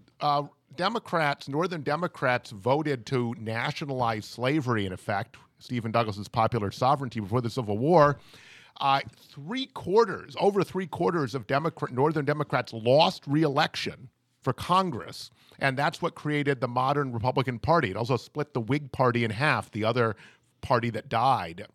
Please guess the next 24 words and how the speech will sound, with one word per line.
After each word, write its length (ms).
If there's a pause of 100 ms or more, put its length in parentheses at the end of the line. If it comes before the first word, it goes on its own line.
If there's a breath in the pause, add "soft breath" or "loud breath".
uh, 160
that 120
used 220
to 80
be 140
the, 240
the 100
other 180
party 360
in 80
the 60
two-party 500
system. 480 (400 loud breath)
We 120
don't 200
have 300
that 140
anymore. 460
So 140
you 100
can 200
go 500 (280 loud breath)
and 220
just 300